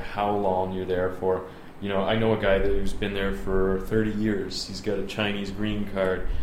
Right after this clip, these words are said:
speaks fluent Chinese, he's got a wife there, and he's like, "Yeah, but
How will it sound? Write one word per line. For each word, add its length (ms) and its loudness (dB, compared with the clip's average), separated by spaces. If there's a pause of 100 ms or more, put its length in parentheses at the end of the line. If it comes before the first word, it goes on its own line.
(120)
speaks 320 0
fluent 360 0
Chinese, 1040 4
he's 160 -4
got 220 0
a 40 2
wife 460 4
there, 320 -2
and 160 -2 (840)
he's 180 -2
like, 240 0
"Yeah, 140 0 (180)
but 180 0